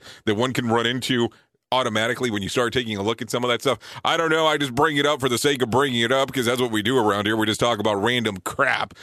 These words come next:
all the time. So anyways, let's get you started right into the beginning of the hit list 'cause that's gonna be the important part. So let's get that rolling and going and all that kind of fun stuff. And let's start talking about that. Hunters in Ontario illegally killed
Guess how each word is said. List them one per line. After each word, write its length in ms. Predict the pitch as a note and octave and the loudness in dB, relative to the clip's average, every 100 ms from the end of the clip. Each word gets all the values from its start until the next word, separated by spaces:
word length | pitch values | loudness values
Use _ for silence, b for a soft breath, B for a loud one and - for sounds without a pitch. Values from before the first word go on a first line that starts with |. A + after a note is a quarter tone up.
| B | B
all 200 | B A#2 | B -2
the 100 | A2+ | 0
time. 320 | F#2+ B2+ B2 G#2 | -2 0 0 0
So 140 | A#2 | 0
anyways, 360 | C3+ A#2+ A2+ - B C#3 | 0 2 0 -2 B -8
let's 220 | C3+ A3 | -2 -2
get 220 | A3+ A#3+ G3+ | -2 -4 -2
you 60 | |
started 360 | - G3 G#3 A3 | 0 0 2 2
right 220 | E3+ F#3+ | 2 0
into 160 | G3+ E3 | 0 -2
the 80 | D3+ | -2
beginning 380 | D3 E3 F#3+ | 0 0 2
of 100 | F3 | 0
the 100 | C#3 | 2
hit 400 | C3+ - D#4 E4 | -2 0 0 0
list 300 | A#2+ G2 C#3 | -2 -2 -2
'cause 140 | - A#2 | -2 0
that's 180 | B2+ C3+ | 0 0
gonna 160 | B2+ | -2
be 100 | B2 | -2
the 140 | C3 G#2 | -2 -4
important 480 | B2 C3 D3 A#2 | -2 -2 -2 -2
part. 240 | G#2+ G#2 B2 B B | 0 0 -2 B B
So 120 | - G#2+ | -2 0
let's 180 | C3+ | 0
get 160 | A#2+ C3 | -2 0
that 200 | A#2+ C3 | 0 0
rolling 400 | A2 A#2 A#2+ A2+ | 2 2 2 0
and 120 | G2+ | -2
going 340 | F#2+ A#2+ C3 A#2 | 0 2 2 2
and 100 | G#2 | 2
all 160 | A#2+ | 2
that 200 | A2+ B2 | 2 0
kind 180 | A2+ A2 | 0 -2
of 80 | F#2+ | -2
fun 180 | A2 A2 | -2 -2
stuff. 280 | A#2+ A#2+ - B B | 0 0 -2 B B
And 100 | F2+ | -4
let's 140 | A2+ | -2
start 180 | A#2+ B2 | -2 0
talking 280 | A2 G2+ A2+ | -2 -2 0
about 240 | G#2+ G#2 | 0 0
that. 280 | G2+ - B B B | -2 -2 B B B
Hunters 580 | A#3+ D4 B3+ C4 C4+ A#3+ | -2 0 0 2 2 0
in 260 | G#3+ A3+ | 0 0
Ontario 720 | G3+ G#3 E3+ - A3+ A#3 F#3+ F#3 | 2 0 0 -2 -2 0 2 0
illegally 640 | G3 G3 A3 B3 B3+ A3+ | -2 0 0 0 0 -2
killed 400 | - A3 A3+ A#3+ | 0 0 2 0